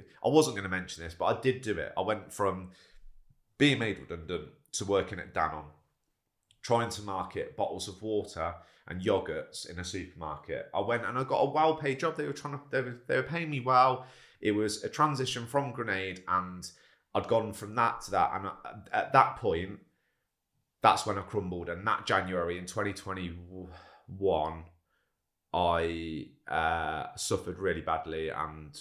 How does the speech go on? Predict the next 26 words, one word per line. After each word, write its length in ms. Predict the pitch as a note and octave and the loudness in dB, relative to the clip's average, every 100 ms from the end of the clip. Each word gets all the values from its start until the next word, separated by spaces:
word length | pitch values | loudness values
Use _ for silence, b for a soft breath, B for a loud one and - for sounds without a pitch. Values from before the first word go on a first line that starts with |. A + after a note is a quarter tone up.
| - | -4
got 180 | F2 - | -4 -4
to 120 | - | -8
the 80 | D#2+ | -10
point 340 | - D#2+ D#2 | -4 -6 -4
where 120 | D#2 D#2 D#2 D#2 - | -4 -4 -2 -2 -4
I 420 | C#2+ D#2 D2+ D2+ D2 | -4 -4 -4 -4 -6
didn't 200 | - D#2 D2 | -6 -6 -6
wanna 120 | D#2+ | -6
be 100 | F#2+ | -2
here 160 | E2 C#2+ | -2 -4
anymore. 320 | C2+ B1 A#1 _ - | -6 -14 -18 _ -8
And 280 | D#2+ D#2 D2 | -8 -8 -4
that, 260 | F#2+ E2+ - | 0 0 -2
at 180 | C#2+ C#2+ | -10 -2
that 240 | G2 - | 0 0
point, 420 | - D#2+ D#2+ E2 - b b b b - | -2 -4 -4 -6 -12 b b b b 0
um, 640 | E2 E2 D#2+ D#2+ D#2 D2+ - _ _ _ _ _ _ _ | 2 4 2 -2 -8 -14 -18 _ _ _ _ _ _ _
it, 140 | E2+ - - | -8 -8 -10
it, 300 | D2+ E2 D#2+ - | -14 -10 -10 -10
it 80 | E2+ | -8
was 120 | E2 | -8
enough. 400 | E2+ F2+ C#2+ - | -6 -6 -6 -6
I 160 | C2+ F2 | -6 -4
knew 320 | F#2 F#2 F2 | -4 -4 -2
that. 380 | F2+ E2+ E2 B B B - | -2 -2 -4 B B B 0
So 340 | A2 G2 F#2 | 6 6 6